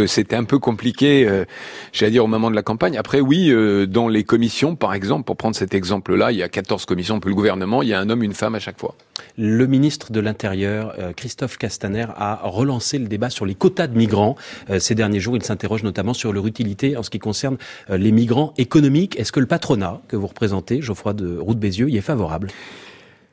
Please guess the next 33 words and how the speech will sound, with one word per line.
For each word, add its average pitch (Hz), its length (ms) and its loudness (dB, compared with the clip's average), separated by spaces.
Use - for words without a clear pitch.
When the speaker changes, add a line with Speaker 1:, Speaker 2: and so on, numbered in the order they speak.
Speaker 1:
Écoutez, 143 280 2
c'est - 200 0
une 175 120 -2
question 180 260 2
sur 143 160 0
laquelle 143 260 4
on 131 60 0
s'est - 160 -4
jamais 147 260 2
prononcé. 113 760 0
Et 104 320 2
moi, 123 120 6
j'ai 131 140 2
demandé, 127 460 4
euh, 107 120 2
au 95 120 0
comex 120 400 2
moins 117 100 2
de 120 60 2
quarante, 104 420 0
c'est, 87 140 -4
enfin, 85 260 -4
donc 90 220 -6
le, 92 140 2
le, 87 200 -2
le, 90 140 -2
les 95 140 0
jeunes 131 220 4
du 120 120 -4
medef, 120 280 2
si - 140 -6
vous 104 60 0
voulez, 131 180 4